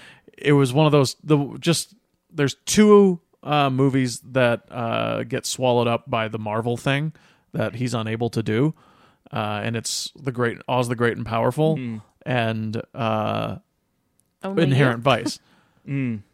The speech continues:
Speaker 1: Those are the
Speaker 2: So
Speaker 1: two.
Speaker 2: he was supposed to be in both of those movies?
Speaker 1: He was, like, he was ready to go for Oz the Great and
Speaker 2: Yeah.
Speaker 1: Powerful.
Speaker 2: And
Speaker 1: And could
Speaker 2: then
Speaker 1: you
Speaker 2: they
Speaker 1: im-,
Speaker 2: got James
Speaker 1: could you
Speaker 2: Franco. <laughs>
Speaker 1: imagine?
Speaker 3: No.
Speaker 1: That movie would at least have a pulse.
Speaker 2: It would. I think it would be pretty good.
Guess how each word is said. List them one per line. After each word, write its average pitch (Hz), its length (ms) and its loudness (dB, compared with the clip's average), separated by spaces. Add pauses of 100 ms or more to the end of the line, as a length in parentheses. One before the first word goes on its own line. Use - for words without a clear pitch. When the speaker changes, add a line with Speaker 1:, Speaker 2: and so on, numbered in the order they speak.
(120)
Speaker 1:
Those 135 640 -2
are 139 60 4
the 123 100 2
Speaker 2:
So 147 60 4
Speaker 1:
two. 143 80 0
Speaker 2:
he 135 80 4
was 120 140 2
supposed 139 340 -2
to 143 60 -8
be 131 160 -4
in 131 80 -4
both 127 180 -6
of 139 60 -8
those 135 160 -8
movies? 151 320 -14
Speaker 1:
He 139 160 2
was, 131 240 4
like, 131 340 2
he 143 140 0
was 156 180 4
ready 127 540 4
to 131 80 2
go 120 260 6
for 113 180 -6
Oz 110 220 -6
the 110 60 -10
Great 113 140 -8
and 120 100 -6
Speaker 2:
Yeah. 113 60 -4
Speaker 1:
Powerful. 110 460 -6 (200)
Speaker 2:
And 120 160 -6
Speaker 1:
And 120 100 -4
could 185 160 4
Speaker 2:
then 160 60 4
Speaker 1:
you 220 80 8
Speaker 2:
they 196 80 12
Speaker 1:
im-, 165 40 6
Speaker 2:
got 143 380 0
James 151 420 -4
Speaker 1:
could 165 300 0
you 247 180 6
Speaker 2:
Franco. 180 180 8
<laughs> - 0 -
Speaker 1:
imagine? 143 680 4
Speaker 3:
No. 185 540 -2
Speaker 1:
That 202 180 8
movie 233 280 10
would 208 180 10
at 185 120 8
least 170 320 2
have 165 240 6
a 127 120 6
pulse. - 520 0
Speaker 2:
It 170 140 4
would. 180 180 2
I 151 140 4
think 247 220 -4
it 214 80 2
would 185 160 0
be 185 80 -4
pretty 147 220 -4
good. 170 220 -4